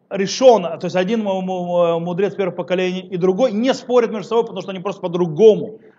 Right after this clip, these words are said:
охватывают этот, э, э, проблему, и между ними и, и существуют как бы разные подходы и схватывания одного и той же темы, поэтому невозможно между ними.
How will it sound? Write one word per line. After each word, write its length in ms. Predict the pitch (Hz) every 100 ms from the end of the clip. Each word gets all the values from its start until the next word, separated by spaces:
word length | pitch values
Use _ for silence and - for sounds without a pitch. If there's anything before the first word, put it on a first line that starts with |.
| _
охватывают 880 | - 143 180 196 190 180 156 156 147
этот, 320 | 170 156 143
э, 680 | 160 151 147 147 147 147 143 - _ _ _ _ _ _ _ _ _
э, 720 | 180 165 156 156 156 156 151
проблему, 720 | 147 180 180 196 285 294 214 196
и 20 |
между 240 | 196 175
ними 160 | 220 208
и, 400 | 170 185 175 170
и 20 |
существуют 920 | - 175 180 - 214 214 180 131 - - _
как 240 | 160 156
бы 160 | 156 170
разные 560 | 208 165 175 165 151 - _ _ _
подходы 560 | 202 202 - 254 202 208
и 140 | 208
схватывания 640 | 165 - 226 220 190 185
одного 240 | 185 190 202
и 20 |
той 140 | 202
же 100 | 180
темы, 220 | 180 233 190
поэтому 280 | 196 208
невозможно 540 | 208 208 170 208 214 185
между 300 | 190 160 180
ними. 340 | 214 202 123